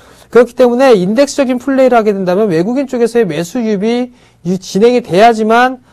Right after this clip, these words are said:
어, 지수가 올라갈 수 있다라는 거. 근데 지금 상황을 보게 되면 매수, 그 지수가 올라간다라고 보다는 좀 부정적인 그런 요인들이 있겠죠. 거래소 시장은 요런 그런 흐름들이란 말이에요. 다음 화면을 보시게 되면 그 다음 화면은 코스닥이에요.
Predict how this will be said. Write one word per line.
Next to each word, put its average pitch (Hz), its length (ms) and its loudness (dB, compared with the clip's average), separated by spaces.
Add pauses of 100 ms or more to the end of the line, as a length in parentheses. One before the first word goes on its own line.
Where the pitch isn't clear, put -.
(120)
어, 143 580 -4
지수가 196 360 -2
올라갈 202 420 2
수 190 120 -10
있다라는 175 460 0
거. 139 100 -6
근데 262 440 0 (300)
지금 262 300 -2
상황을 262 260 2
보게 214 180 0
되면 226 280 0
매수, 185 580 -2
그 165 320 0
지수가 196 360 -2
올라간다라고 214 800 2
보다는 175 380 0
좀 247 360 -6
부정적인 247 540 -2
그런 170 200 -2
요인들이 165 400 -2
있겠죠. 156 500 -4 (380)
거래소 285 340 4
시장은 294 260 4
요런 233 320 4
그런 214 240 0
흐름들이란 196 480 -2
말이에요. 165 520 0 (320)
다음 254 260 4
화면을 320 260 2
보시게 285 300 0
되면 277 240 0
그 247 100 -2
다음 226 280 2
화면은 269 360 0
코스닥이에요. 202 880 0